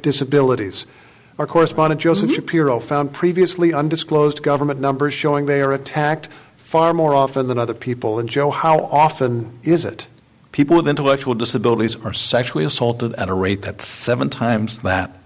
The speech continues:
Speaker 3: of people without disabilities.
Speaker 1: Seven times more.
Speaker 3: Seven times. We asked the U S Department of Justice to calculate that rate for us.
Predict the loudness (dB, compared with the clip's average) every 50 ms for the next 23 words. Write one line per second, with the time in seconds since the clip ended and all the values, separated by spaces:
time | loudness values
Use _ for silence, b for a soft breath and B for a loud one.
0 | _ _ -8 -8 -8 -8 -10 -12 -4 -4 -2 -2 -2 -4 -4 -6 -10 -6 -4 -2
1 | -2 -2 -4 -4 -6 -6 -6 -6 -6 -4 -4 -2 2 4 4 4 6 4 4 4
2 | 2 0 -4 -4 -2 -2 0 0 -2 -4 -4 -4 -4 -2 -2 -4 -2 0 2 2
3 | 2 2 0 -2 -6 -6 -6 -8 -8 -10 -6 -2 -2 0 0 2 0 0 -2 -2
4 | -4 -2 0 0 0 0 0 -2 -6 -2 2 2 2 4 2 -2 -2 0 2 2
5 | 2 2 0 -2 -4 -4 -4 -4 -2 -2 -2 -4 -2 0 0 0 0 0 0 -2
6 | -2 -2 -4 -8 -8 -10 -12 -10 -8 -8 -8 -8 -10